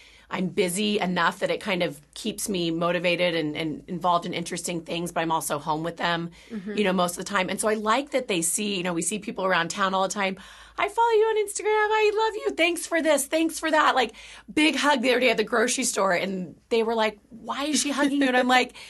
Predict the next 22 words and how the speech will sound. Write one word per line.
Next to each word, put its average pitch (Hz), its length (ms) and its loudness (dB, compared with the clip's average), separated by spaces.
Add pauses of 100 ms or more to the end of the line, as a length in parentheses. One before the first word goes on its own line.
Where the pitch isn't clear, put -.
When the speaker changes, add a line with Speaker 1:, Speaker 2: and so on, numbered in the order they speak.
Speaker 1:
<laughs> - 220 -20
she's 311 240 -4
like, 330 240 -2
"Thank 330 320 0
you 311 160 2
for 320 140 -4
your, 294 260 0
like, 262 180 -2
love 269 260 4
and 285 140 4
light," 233 340 2
is 220 160 0
what 226 140 2
she 254 160 0
said. 202 240 4
And 208 80 -2
I 220 100 2
was 233 160 -10
like, - 300 -10
"You're 415 140 -2
welcome." 494 480 2
But, 269 200 2